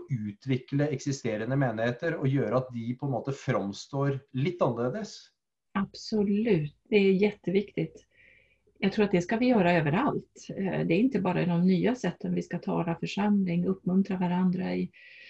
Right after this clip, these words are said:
Speaker 2: eh, lär och vägled varandra med andlig
Speaker 1: Mm.
Speaker 2: sång. Och, ja, alltså, att,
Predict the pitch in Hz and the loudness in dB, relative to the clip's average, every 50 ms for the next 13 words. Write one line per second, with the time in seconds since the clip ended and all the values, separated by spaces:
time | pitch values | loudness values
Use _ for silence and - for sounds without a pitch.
0 | - - - _ - 147 - - 196 190 190 101 127 - - 151 175 214 233 226 | -20 -20 -20 _ -10 -8 -4 -2 -2 -2 -2 -2 -4 -2 0 0 2 2 4 2
1 | 220 214 202 190 208 208 196 180 170 180 190 190 190 190 196 185 175 165 165 170 | 2 2 0 2 2 2 4 2 2 2 2 2 2 2 2 0 2 2 2 2
2 | 175 170 170 170 160 165 170 175 175 175 190 180 175 175 190 190 185 - 170 170 | 2 2 0 0 0 -2 -2 -2 -2 -2 -2 -2 -2 -2 -2 -2 -4 -6 -8 -8
3 | - - - - 165 - - 196 185 - - - - - - - - 214 - - | -8 -8 -6 -6 -4 -2 0 0 0 -2 -4 -10 -16 -20 -6 -2 -2 0 0 2
4 | 208 202 190 - - 170 - - - - 196 190 - | 2 2 2 0 -2 -4 -4 -4 -2 -2 -2 -4 -4